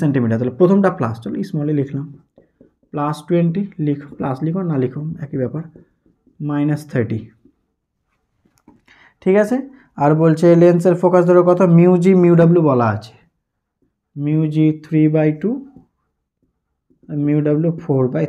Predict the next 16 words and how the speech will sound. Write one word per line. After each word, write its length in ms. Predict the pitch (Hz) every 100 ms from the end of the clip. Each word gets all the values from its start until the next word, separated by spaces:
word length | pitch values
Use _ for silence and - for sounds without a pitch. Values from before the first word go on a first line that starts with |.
| -
three। 180 | - 196
কোথায় 200 | 160 170 185
কোথায় 180 | 190 190
চেয়েছে? 280 | 190 185 240 311 _ _ _ _ _ _ _ _ 135 127
বায়ুতে 440 | 127 147 147 196 247 - 135
আর 100 | 185 - - _ _ - 139
জলে। 280 | 123 101 92 -
তো 60 | 147 147
চলো 160 | 117 113 - 135 135
বায়ুতে 280 | 143 139 127
বের 120 | 110 104
করি, 140 | 113 - - 131
বায়ুতে। 500 | 127 127 127 120 117 98 - _ _ - - -
যারা 140 | 180 202
এই 40 |
অঙ্কটা 220 | 208 208